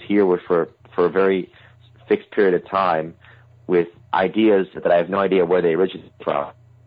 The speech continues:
um, with feelings that I, you know, I can't explain where they come from either. It's like a, there's a, there's a, how do you say, there's a,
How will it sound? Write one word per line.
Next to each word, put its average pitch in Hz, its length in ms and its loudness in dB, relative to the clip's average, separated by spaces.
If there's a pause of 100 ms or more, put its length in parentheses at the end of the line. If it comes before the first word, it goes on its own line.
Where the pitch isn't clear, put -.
(220)
um, 80 240 -8
with 90 120 -4 (100)
feelings 101 480 0 (500)
that 90 320 0 (420)
I, 92 200 -4
you 92 100 -4
know, 80 60 -2
I 78 80 -2
can't 95 220 -4
explain - 280 -14 (320)
where - 140 -16
they - 40 -20
come 87 220 -6
from 80 180 -4
either. 85 300 -2
It's 78 160 -8
like 76 140 -10
a, 73 100 -8 (100)
there's 78 200 -8
a, 80 60 -10 (120)
there's 78 280 -6
a, 76 120 -4 (580)
how 78 100 -8
do 78 40 -4
you 76 80 -16
say, 78 80 -8
there's 78 220 -6
a, 71 600 -4